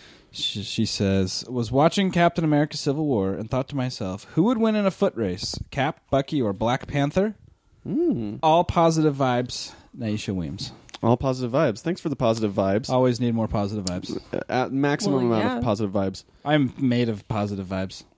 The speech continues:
Speaker 2: I am not.
Speaker 3: I'm not either.
Speaker 2: But I try to, like, I try to
Speaker 3: <laughs>
Speaker 2: gather as I walk through the valley of the shadow of death.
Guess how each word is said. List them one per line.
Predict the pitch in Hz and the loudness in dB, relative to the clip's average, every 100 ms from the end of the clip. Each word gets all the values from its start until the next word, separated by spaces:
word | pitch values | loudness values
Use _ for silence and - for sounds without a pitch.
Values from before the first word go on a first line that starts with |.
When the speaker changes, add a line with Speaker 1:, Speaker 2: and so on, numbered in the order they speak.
| - - | -20 -6
Speaker 2:
I | - 135 | -2 0
am | 147 147 131 110 107 104 | 2 2 2 2 0 0
not. | 104 127 233 - - | 2 2 0 -4 -6
Speaker 3:
I'm | - 233 | -2 0
not | 247 190 175 | 0 0 0
either. | 180 180 | 0 2
Speaker 2:
But | 175 | 0
I | 139 | 0
try | - 185 | 0 0
to, | 185 | 2
like, | 185 160 226 | 2 2 2
I | - | 0
try | 233 190 | 0 0
to | 180 | 0
Speaker 3:
<laughs> | 170 | 2
Speaker 2:
gather | 151 156 170 165 160 | 2 2 2 2 2
as | - 165 | 2 2
I | 156 | 2
walk | 156 165 - | 2 0 -2
through | 170 151 | -2 0
the | |
valley | 127 127 127 127 120 | 2 2 2 4 2
of | 113 | 2
the | 113 | 0
shadow | - 113 110 | 2 2 2
of | 104 | 2
death. | 117 107 | 0 0